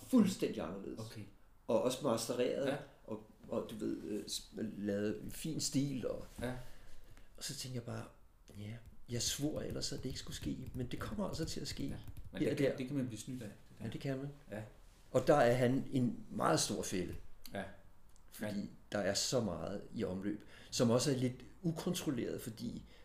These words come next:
Speaker 1: da han døde, så gik der jo lidt, øh, rod i den,
Speaker 2: Ja.
Speaker 1: med bånd og med alle mulige rent med alt muligt.
Speaker 2: Ja.
Speaker 1: Lidt
Speaker 2: Ja.
Speaker 1: gravrøveri.
Speaker 2: <laughs> Altså, jeg har en enkelt Sun Ra-plade derhjemme, som er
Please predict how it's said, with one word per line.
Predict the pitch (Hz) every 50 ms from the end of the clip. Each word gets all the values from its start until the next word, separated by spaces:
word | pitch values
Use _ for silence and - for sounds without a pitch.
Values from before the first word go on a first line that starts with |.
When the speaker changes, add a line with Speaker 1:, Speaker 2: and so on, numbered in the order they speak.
| - - -
Speaker 1:
da | 110
han | 107 113 113
døde, | 113 - 113 107 104 113 123 123
så | - - - - -
gik | - - - -
der | 110 104 101
jo | - -
lidt, | 82 - - - - - - -
øh, | - - - - - - - - - - - - - - - - - - - - - - - - - - - - - - -
rod | 123 120 143 156 135
i | 117 107
den, | - - 120 110 - - - - - -
Speaker 2:
Ja. | 101
Speaker 1:
med | 101 95
bånd | - - 104 101 104 107 104 101 - -
og | - - - - - - - - - - -
med | - 60 55 57 53 - - - - - - - - - - - - - - -
alle | - - 98 110 113 110
mulige | 101 113 107 101 101 101 92 -
rent | - 87 90 90
med | 95 -
alt | - 104
muligt. | 104 87 85 - - - - - - -
Speaker 2:
Ja. | 101 95 90 87 - - - - - - - - - - - - - - - - - - - -
Speaker 1:
Lidt | 113 120 117
Speaker 2:
Ja. | -
Speaker 1:
gravrøveri. | - 113 101 101 104 107 110 113 107 101 98 92 95 98 - - - - - - - - - - - - - -
Speaker 2:
<laughs> | - - - - - - - - - - - - -
Altså, | - 117 113 - 131
jeg | 131
har | 131 175 175 143 110 - -
en | 113 113 110
enkelt | 123 143 156 156 110 101
Sun | - - 127 123 135 135
Ra-plade | 120 107 107 - - 110 113 123 120
derhjemme, | 107 101 95 98 113
som | - - 95
er | 90